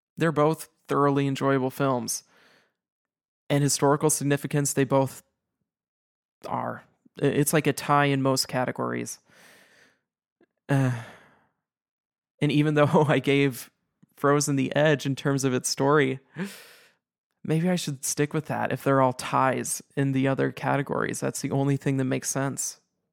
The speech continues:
But I, I have to stick with my gut. <laughs> I, I thought The Little Mermaid, maybe because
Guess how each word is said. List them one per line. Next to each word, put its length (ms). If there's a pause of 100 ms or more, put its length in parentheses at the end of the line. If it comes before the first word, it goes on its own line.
But 220
I, 260
I 60
have 140
to 80
stick 240
with 120
my 140
gut. 380 (600)
<laughs> 520
I, 160 (280)
I 100
thought 240
The 100
Little 180
Mermaid, 500 (160)
maybe 220
because 540